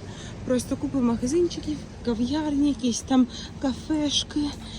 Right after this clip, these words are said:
і так далі. До речі, оця Намі, там, ду-, яка прямо там знаходиться, там дуже смачна кава. Ми там раніше з дівчатками часто сиділи. Ось. Ось так,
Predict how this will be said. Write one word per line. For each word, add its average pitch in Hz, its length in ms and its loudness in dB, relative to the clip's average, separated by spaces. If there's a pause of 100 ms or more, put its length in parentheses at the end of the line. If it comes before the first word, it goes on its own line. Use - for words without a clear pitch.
(320)
і 254 140 4
так 240 240 0
далі. 202 340 2
До 208 60 4
речі, 214 220 2
оця 208 260 2
Намі, 233 360 4 (100)
там, 220 260 2 (160)
ду-, 185 200 -2
яка 190 180 -4
прямо 170 380 -4
там 196 200 -2 (480)
знаходиться, 202 560 0
там 226 200 4
дуже 220 200 4
смачна 190 500 -2
кава. 196 300 0 (680)
Ми 262 140 6
там 262 100 6
раніше 262 440 6
з 226 60 -2
дівчатками 277 580 -2
часто 294 380 -2
сиділи. 349 420 2 (1300)
Ось. 226 360 2 (1160)
Ось 403 120 -2
так, 233 180 0